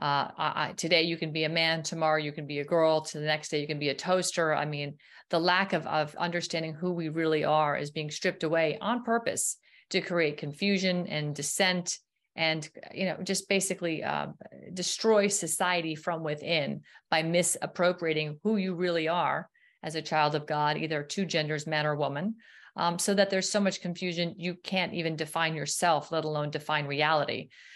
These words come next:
So through Common Ground Campus, what we're doing is going into these universities and colleges across the country. They are clamoring for us to show up.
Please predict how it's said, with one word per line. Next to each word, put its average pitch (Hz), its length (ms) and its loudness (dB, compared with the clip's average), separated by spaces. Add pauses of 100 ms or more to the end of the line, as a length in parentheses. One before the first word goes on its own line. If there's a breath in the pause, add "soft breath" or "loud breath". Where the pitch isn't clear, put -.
(140)
So 196 240 4
through 247 240 -2
Common 214 360 0
Ground 160 240 0
Campus, - 600 -4
what 170 180 -2
we're 170 100 0
doing 175 360 -4
is 151 120 -4
going 202 300 2
into 180 160 0
these 160 340 -2
universities 156 760 0
and 151 120 -8
colleges 165 600 0
across 175 420 0
the 190 100 -2
country. 160 520 -4 (320 loud breath)
They 170 160 4
are 170 80 4
clamoring 175 880 0
for 151 180 -4
us 143 200 -2
to 165 100 -10
show 175 300 0
up. 160 260 2